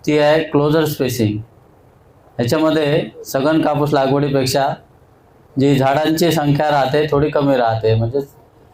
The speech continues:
एकरी चौदा हजार पर्यंत राहते आणि सघन कापूस लागवडीपर्यंत मध्ये एकोणतीस हजार एकरी रोपांची संख्या राहते. आणि तिसरं जे तंत्रज्ञान आहे,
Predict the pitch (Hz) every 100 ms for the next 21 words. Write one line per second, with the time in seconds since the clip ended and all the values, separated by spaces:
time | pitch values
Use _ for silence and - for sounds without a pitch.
0 | - 131 139 143 139 131 135 135 139 131
1 | 127 127 123 117 107 104 135 131 135 135
2 | 135 - - - - - 139 156 156 147
3 | 143 143 139 127 135 139 135 123 123 120
4 | 120 127 98 - _ - - - _ _
5 | - 147 165 160 151 143 123 127 120 120
6 | - - - 139 131 135 139 139 139 127
7 | 135 123 127 123 110 110 101 95 - 98
8 | - - - _ - - - - 131 139
9 | 151 151 147 175 175 196 202 190 165 156
10 | 151 151 143 143 139 123 120 131